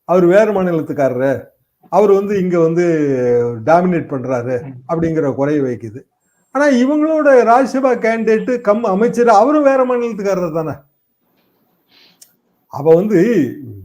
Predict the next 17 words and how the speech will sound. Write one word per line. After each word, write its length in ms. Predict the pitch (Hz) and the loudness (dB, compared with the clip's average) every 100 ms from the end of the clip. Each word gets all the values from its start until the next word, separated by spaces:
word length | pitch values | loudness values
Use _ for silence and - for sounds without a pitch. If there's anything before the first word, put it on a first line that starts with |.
| 113 | -4
நீதியே 600 | 175 269 302 294 294 302 | 0 2 4 4 4 2
வந்து 280 | 277 262 285 | 0 -2 -2
ரொம்ப 240 | 240 240 | 0 0
மாற்றி, 420 | 180 180 220 208 185 - 208 | 2 0 0 -4 -6 -2 -2
மாற்றி 760 | 160 180 262 - 247 233 214 180 | 2 2 0 -2 -4 -2 0 0
நீ 120 | 175 165 156 151 147 165 | 2 4 2 0 -2 -2
இங்க 220 | 170 165 165 | 0 2 2
வந்து, 260 | 170 196 180 - - 117 - | 4 2 2 0 -12 -14 -2
அஹ், 280 | 165 156 151 151 | 0 0 0 2
வரைமுறைப்படுத்தப்படுகிறது. 1160 | 180 214 202 180 156 160 151 139 123 117 120 - _ _ _ _ _ _ | 4 4 4 2 0 -4 -4 -4 -6 -6 -8 -10 _ _ _ _ _ _
நீதி 300 | 151 254 254 | -2 0 0
ம-, 480 | 220 175 160 143 147 | 0 0 0 -2 -2
நீதி 300 | 170 262 247 | 0 0 0
வந்து 300 | 226 220 247 | -2 -2 -2
தவறுதலாக 640 | 190 175 220 220 214 208 | 0 0 0 -2 -2 -2
வியாக்கியானம் 500 | 180 165 175 185 180 | -2 -2 -2 -4 -6
செய்யப்படுகிறது. 640 | 165 147 127 117 113 101 | -6 -6 -6 -8 -12 -12